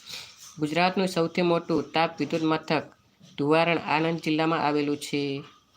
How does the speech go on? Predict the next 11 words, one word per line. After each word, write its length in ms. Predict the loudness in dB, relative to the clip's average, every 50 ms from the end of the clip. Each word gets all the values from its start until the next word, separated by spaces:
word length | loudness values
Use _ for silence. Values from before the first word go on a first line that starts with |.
| _ -20 -20 -20 -20 -20 -20 -20 -20 -20 _ _ _ -20 -14 -6 -2
ધુવારણ 400 | 2 4 4 6 4 4 2 0
તાપ 240 | 2 2 2 2 2 -2
વિદ્યુત 280 | -4 -2 -2 -2 0 0
મથકની 420 | 0 0 -2 -4 -4 -2 -2 -2
સ્થાપના 540 | -2 0 0 0 0 0 0 -2 -2 -2 -4 -6 -4
મુખ્યમંત્રી 640 | -4 -4 -4 -4 -2 -2 0 0 -2 0 0 -2 0
બળવંતરાય 480 | 2 2 2 2 2 0 0 -2 0 0
મહેતાના 540 | 0 0 -2 -2 -2 -4 -2 -2 -2 -4
કાર્યકાળમાં 600 | -4 -4 0 2 2 2 2 2 0 0 0 -2
થઈ 260 | -2 -2 0 0 0 0
હતી. 400 | 0 -2 -4 -4 -4 -4 -6